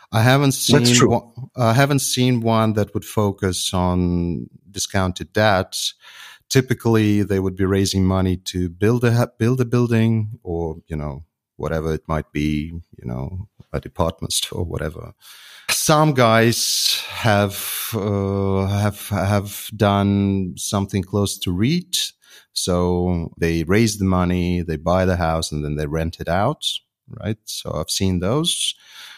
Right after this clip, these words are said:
Speaker 1: I think I've seen a few lending ones, like the second product that we are planning. But discounted debt is a little bit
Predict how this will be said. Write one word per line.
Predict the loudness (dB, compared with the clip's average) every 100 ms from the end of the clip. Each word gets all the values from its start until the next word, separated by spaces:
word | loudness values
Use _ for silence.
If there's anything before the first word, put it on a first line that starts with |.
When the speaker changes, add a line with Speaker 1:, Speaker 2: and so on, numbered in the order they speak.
| -20 _ _
Speaker 1:
I | -2
think | -2 0 2 4 4 0 -2
I've | -2
seen | 0 2 2 2
a | 0
few | -4 -2 0 0 0 0
lending | 0 2 2 2 0
ones, | 2 2 0 -2 -4 -4 -8 _
like | -6 -6
the | -4
second | -2 -2 -4
product | -4 -4 -4 -8
that | -12 -6
we | -6
are |
planning. | -4 -4 -4 -4 -6 -8 -16 -20 _ _
But | 0
discounted | 2 2 2 2 2 0 0
debt | 2 4 2 0
is | -4 0
a |
little | 2 2
bit | 0 0 0